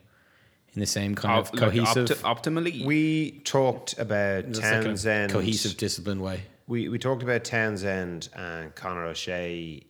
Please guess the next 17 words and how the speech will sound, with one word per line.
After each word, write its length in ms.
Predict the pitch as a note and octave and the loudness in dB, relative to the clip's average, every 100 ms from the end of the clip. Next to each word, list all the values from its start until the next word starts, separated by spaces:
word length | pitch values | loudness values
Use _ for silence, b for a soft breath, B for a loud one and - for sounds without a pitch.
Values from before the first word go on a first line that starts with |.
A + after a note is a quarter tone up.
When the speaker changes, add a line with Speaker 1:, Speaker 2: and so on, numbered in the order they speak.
| _ _ - | _ _ -12
Speaker 3:
at 280 | F#2 - - | -10 -10 -10
the, 640 | F2 E2 D#2+ D#2 D2+ D2+ | -8 -8 -8 -10 -12 -14
I 40 | - | -14
think 180 | A#2 A#2 | -12 -12
they 60 | |
played, 300 | C3+ A2+ G2+ - _ _ _ _ _ _ _ | -8 -4 -4 -8 _ _ _ _ _ _ _
no, 240 | A#2+ F2 D2+ _ | -4 -4 -8 _
after 260 | A2 A#2 A#2+ | 0 2 2
the 80 | |
opening 240 | A#2 A2+ G2+ | 2 2 -2
weekend 360 | F#2+ F#2 F#2+ | -2 -2 -4
of 60 | F2 | -4
the 80 | E2+ | -6
Six 300 | - F#2+ - | -6 -6 -6
Nations 400 | F2 E2 E2 D#2+ | -6 -6 -8 -6
last 380 | E2 E2+ - F2+ | -4 -2 -4 -6
year, 200 | D#2+ | -8